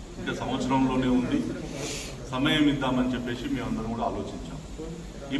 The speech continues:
ప్రభుత్వం ఇచ్చిన హామీలు నెరవేర్చుకోవడంలో సంవత్సరం అయిపోయింది. ఇచ్చిన హామీలన్నీ కూడా పూర్తిగా కూడా విఫ-, వైఫల్యం చెందింది. అంటే నేను ఏమంటుంటే అనేక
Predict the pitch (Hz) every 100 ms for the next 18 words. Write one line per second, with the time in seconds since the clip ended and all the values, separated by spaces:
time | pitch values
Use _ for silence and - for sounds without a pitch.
0 | 131 139 160 165 147 139 139 131 135 123
1 | 139 131 131 127 127 123 127 120 120 117
2 | 123 120 117 117 117 117 107 127 127 135
3 | - - - - - 139 180 170 139 139
4 | 135 127 123 120 147 - - 135 135 131
5 | 123 123 147 113 123 110 - 113 117 107
6 | 147 - 104 - 127 127 - - - -
7 | - - 160 139 139 139 139 156 156 160
8 | 160 - 127 170